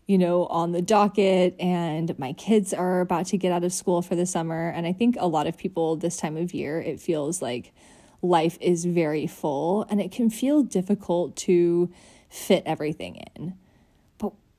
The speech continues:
I want to remind you that your fitness journey and your health is something that's adding to your life. It's a positive aspect of your life. So if movement means that you're incorporating that by meeting up with friends, if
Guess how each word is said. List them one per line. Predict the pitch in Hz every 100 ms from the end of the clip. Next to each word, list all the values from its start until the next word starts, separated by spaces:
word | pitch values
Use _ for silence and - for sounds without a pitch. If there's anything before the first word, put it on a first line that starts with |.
| -
I | 208
want | 208
to | 277
remind | 339 190 175 185 190
you | 220 220
that | 220 185
your | 196
fitness | 190 - 180 233
journey | 220 254 254 262 254
and | 190 180
your | 160
health | - 185 180 - _ -
is | 208
something | 190 202 190 196 185
that's | 165 175 - -
adding | 175 165 165
to | -
your | 160 95
life. | 62 65 69 - - _ - - _
It's | -
a | 220
positive | - 175 165 175 180
aspect | - 156 151 - 156
of | 156 139
your | 135
life. | 104 92 185
So | - 190
if | 185 185
movement | 196 208 220 220 202
means | 196 185 185
that | 185
you're | 180 170
incorporating | 165 185 202 185 185 185
that | 185 170 -
by | 160
meeting | 170 175 175
up | 170
with | -
friends, | - - 233 220 220 214 220 214 - - - -
if | 196 180